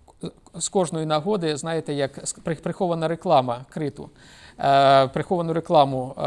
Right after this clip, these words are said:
робив Криту, що Крит — це таке чудове, абсолютно фантастичне місце, де, е, де відбувається навіть таке чудо, як собор. От, е, те, що я спосте-, пос-, спостерігаю зараз як результат цієї,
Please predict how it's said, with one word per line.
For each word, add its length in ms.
робив 300
Криту, 460
що 180
Крит — 320
це 120
таке 400
чудове, 420
абсолютно 460
фантастичне 640
місце, 420
де, 540
е, 180
де 140
відбувається 580
навіть 220
таке 220
чудо, 260
як 140
собор. 340
От, 400
е, 420
те, 140
що 140
я 100
спосте-, 380
пос-, 320
спостерігаю 720
зараз 440
як 140
результат 540
цієї, 520